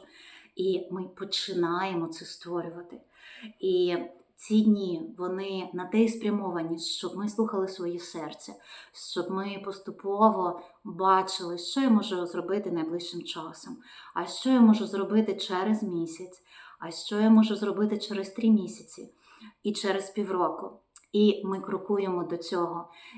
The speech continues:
І ви знаєте, велич людини, вона і є в тому, що одні складають руки, а інші просто крокують. Незважаючи на те, що відбувається навколо,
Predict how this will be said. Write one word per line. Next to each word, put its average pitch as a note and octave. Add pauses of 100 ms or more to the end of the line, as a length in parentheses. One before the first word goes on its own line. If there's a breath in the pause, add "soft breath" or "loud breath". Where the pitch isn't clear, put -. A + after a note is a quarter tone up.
І F#3
ви F#3+
знаєте, G#3+
велич G#3
людини, G#3+ (220)
вона F#3
і F3+
є F3+
в -
тому, F#3+ (280)
що F3 (540 loud breath)
одні G3
складають F#3
руки, G3+ (320)
а E3+
інші F#3
просто F3
крокують. D#3 (340)
Незважаючи G#3
на E3+
те, F#3+
що -
відбувається F#3
навколо, D#3+